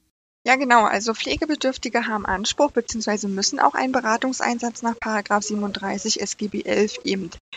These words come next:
durch einen zugelassenen Leistungserbringer der Pflege oder eine zugelassene Beratungsstelle abrufen.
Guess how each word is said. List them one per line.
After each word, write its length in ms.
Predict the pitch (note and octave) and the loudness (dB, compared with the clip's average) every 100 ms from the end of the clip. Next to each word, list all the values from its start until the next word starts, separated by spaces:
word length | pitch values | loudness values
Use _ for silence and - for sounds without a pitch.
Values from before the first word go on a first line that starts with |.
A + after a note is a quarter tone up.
| - - | -12 -2
durch 200 | G#3+ G#3 | 0 2
einen 160 | G#3+ G3+ | 0 0
zugelassenen 640 | G#3+ G3 G#3+ G#3+ - G#3+ | 0 2 4 2 2 0
Leistungserbringer 800 | G#3+ G#3 A3 G#3+ A3 G3+ G3 G3+ | 0 0 0 0 0 -2 -2 0
der 120 | G3 | 0
Pflege 360 | G3 - G3+ G3+ | -2 0 2 2
oder 160 | G3+ G3+ | 0 0
eine 240 | G3 G3 | -2 -2
zugelassene 520 | - G3 G3+ G3+ G3+ | -2 0 -2 -2 -4
Beratungsstelle 720 | G3 F#3 F#3+ G3+ G3 G3+ G3+ | -2 0 -2 -2 -4 -4 -2
abrufen. 680 | - - - C#4 C#4 D4+ E4 | 0 -2 0 0 2 0 0